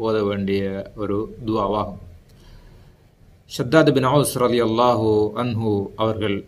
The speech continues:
சொல்லுகிறார்கள், "قال لي رسول الله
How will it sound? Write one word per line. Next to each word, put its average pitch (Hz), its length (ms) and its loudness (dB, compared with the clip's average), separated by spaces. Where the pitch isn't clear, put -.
சொல்லுகிறார்கள், 101 640 -4
"قال 139 200 6
لي 131 240 8
رسول 117 320 2
الله 110 320 0